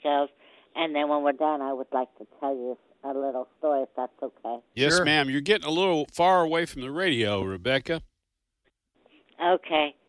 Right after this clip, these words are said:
Speaker 1: I'll try to talk louder. My phone's acting weird.
Speaker 2: It's probably, you're probably being spied on,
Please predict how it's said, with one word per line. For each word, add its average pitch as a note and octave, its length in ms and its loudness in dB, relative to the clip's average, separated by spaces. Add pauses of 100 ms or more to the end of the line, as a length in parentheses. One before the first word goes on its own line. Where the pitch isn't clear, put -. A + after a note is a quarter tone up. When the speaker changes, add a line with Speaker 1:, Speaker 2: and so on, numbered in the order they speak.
(640)
Speaker 1:
I'll C#3 300 -4 (220)
try D3 200 0
to C3+ 100 -8
talk D3 380 -4
louder. C3+ 520 2
My B2 220 -6 (100)
phone's C#3 340 2
acting C3 480 -4
weird. B2+ 280 -2 (1500)
Speaker 2:
It's - 140 -6
probably, D3+ 600 4
you're A2+ 140 -6
probably F#3 320 4
being A#2+ 260 -2
spied C#3+ 500 2
on, F#2 320 -2